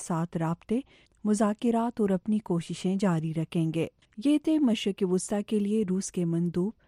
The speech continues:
میکائل بوگدنوف۔ فلسطینی صدر محمود عباس نے، جو منگل کے روز پولینڈ کے دورے پر تھے، روس کی اس پیشکش پر اپنے رد عمل میں کہا کہ وہ اس نوعیت کی ملاقات کے لیے تیار ہیں۔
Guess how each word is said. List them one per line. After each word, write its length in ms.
میکائل 440
بوگدنوف۔ 640
فلسطینی 680
صدر 380
محمود 500
عباس 440
نے، 180
جو 200
منگل 380
کے 200
روز 320
پولینڈ 380
کے 180
دورے 340
پر 180
تھے، 140
روس 240
کی 220
اس 260
پیشکش 520
پر 140
اپنے 320
رد 280
عمل 240
میں 160
کہا 340
کہ 120
وہ 180
اس 200
نوعیت 400
کی 160
ملاقات 640
کے 140
لیے 320
تیار 400
ہیں۔ 240